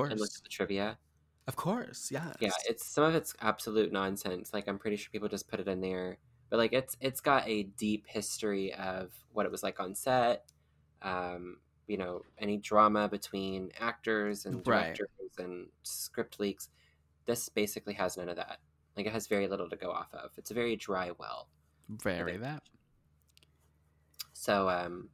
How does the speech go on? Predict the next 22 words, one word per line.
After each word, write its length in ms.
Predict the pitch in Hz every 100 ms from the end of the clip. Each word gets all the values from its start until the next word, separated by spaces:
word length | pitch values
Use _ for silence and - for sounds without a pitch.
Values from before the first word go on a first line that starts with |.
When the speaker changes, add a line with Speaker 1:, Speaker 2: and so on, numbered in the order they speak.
| _
Speaker 1:
so 140 | - 104
yeah, 140 | 90
anyway. 360 | 117 123 90 95 _ _ _ _ -
Um, 380 | 104 98 92 95
so 380 | - 120 113 -
following, 800 | - 143 147 143 143 135 135 127 _
um, 640 | 117 110 107 104 101 101 101 _ _ _ _ _ _ -
you 120 | 120 110
know, 100 | 104
the 100 | 101
first 300 | 117 110 -
twenty 200 | 113 113
minutes 260 | 107 104
of 60 | 104
the 80 | 104
film, 500 | 101 95 92 95 - _ _ _ _ _ 101
uh, 320 | 95 92 92
you 140 | 104 104
kinda 280 | - 110 110
get 140 | 113
to 120 | - 101
know 520 | 104 101 101 101